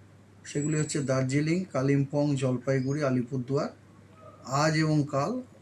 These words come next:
এই দুদিন ওখানে হালকা মাঝারি বৃষ্টিপাত দু এক জায়গায় বিক্ষিপ্তভাবে হওয়ার চান্স আছে বজ্রবিদ্যুতের সাথে, এবং তিরিশ তারিখে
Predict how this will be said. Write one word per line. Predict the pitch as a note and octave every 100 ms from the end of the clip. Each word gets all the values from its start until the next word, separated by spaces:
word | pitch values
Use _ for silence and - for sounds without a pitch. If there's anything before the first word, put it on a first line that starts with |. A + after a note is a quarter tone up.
| - -
এই | D#3+ D3+
দুদিন | C3+ C#3 D#3+ B3+ - - - -
ওখানে | C#3 D3 D#3
হালকা | - C3+ B2+ D3
মাঝারি | C3+ B2+ C3+ C3
বৃষ্টিপাত | C3 - C#3+ E3 B3 - - - - - - -
দু | D3 C3+ C#3+
এক | D3 C3+
জায়গায় | C#3 C#3+ G3+
বিক্ষিপ্তভাবে | D3 C3+ D3 D3 C#3+ C3+
হওয়ার | B2 C3 C3
চান্স | - B2 A#2+
আছে | B2+ - A3 F3+
বজ্রবিদ্যুতের | C3 B2 C3 C3 C3+ C3
সাথে, | C3+ - C#3+ G3
এবং | G#3+ D3 D3 D3 D#3 - - - - -
তিরিশ | G3+ A#3 -
তারিখে | G#3+ D3+ C3+